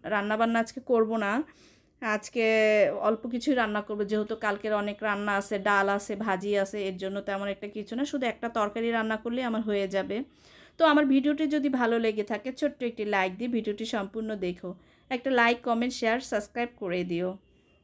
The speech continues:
তো এই দেখো আমার ছেলে, সে আবার ডিম মানে কুসুম ফাটিয়ে মানে শক্ত বানায় খাবে,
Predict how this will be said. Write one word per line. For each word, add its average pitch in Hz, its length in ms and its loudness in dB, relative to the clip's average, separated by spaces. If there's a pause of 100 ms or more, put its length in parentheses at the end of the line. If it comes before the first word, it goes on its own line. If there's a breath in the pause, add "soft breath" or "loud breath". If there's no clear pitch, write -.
(760 soft breath)
তো 302 100 2
এই 247 180 4
দেখো 240 240 2
আমার 214 240 0
ছেলে, 226 400 -2
সে 262 240 -2 (140)
আবার 202 220 0
ডিম 226 280 -2
মানে 214 220 0 (140)
কুসুম 254 380 -2
ফাটিয়ে 226 480 -2
মানে 202 240 -2
শক্ত 214 360 -6
বানায় 220 280 -2
খাবে, 220 300 -2